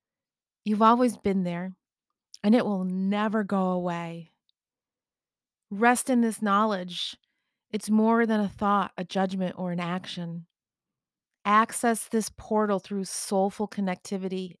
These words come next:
at any moment. How you receive your experiences is based on your belief, which may not be the belief of another. No shame or blame,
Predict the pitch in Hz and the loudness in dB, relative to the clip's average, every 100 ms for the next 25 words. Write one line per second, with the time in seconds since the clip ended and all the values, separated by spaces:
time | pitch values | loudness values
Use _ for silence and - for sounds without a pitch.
0 | - 190 - - 208 214 208 202 190 208 | -12 -12 -12 -6 -2 0 0 0 -2 -2
1 | 190 - - _ _ _ _ _ _ _ | -4 -8 -16 _ _ _ _ _ _ _
2 | _ _ _ _ _ _ - 247 269 269 | _ _ _ _ _ _ -2 2 2 2
3 | 254 247 - - 247 240 247 233 233 - | 0 -2 -4 -4 -2 0 0 0 -2 -4
4 | 233 208 196 180 - 180 180 - - - | -2 -2 -2 -4 -4 -6 -6 -14 -20 -10
5 | - 208 180 226 262 - 294 269 220 214 | -2 -2 2 2 2 2 2 4 2 0
6 | 196 202 247 196 - 214 208 - 185 208 | 0 0 -2 -2 -4 -2 -2 -6 -2 0
7 | 226 262 262 233 190 247 214 180 196 208 | 4 4 2 0 -2 -2 -2 -2 -2 -2
8 | 247 - 190 196 196 196 180 165 165 _ | -4 -4 -2 0 2 2 -2 -4 -10 _
9 | _ _ _ _ 226 220 214 - 220 220 | _ _ _ _ 0 0 0 2 4 4
10 | 233 220 208 196 196 214 | 2 0 -2 0 -2 -4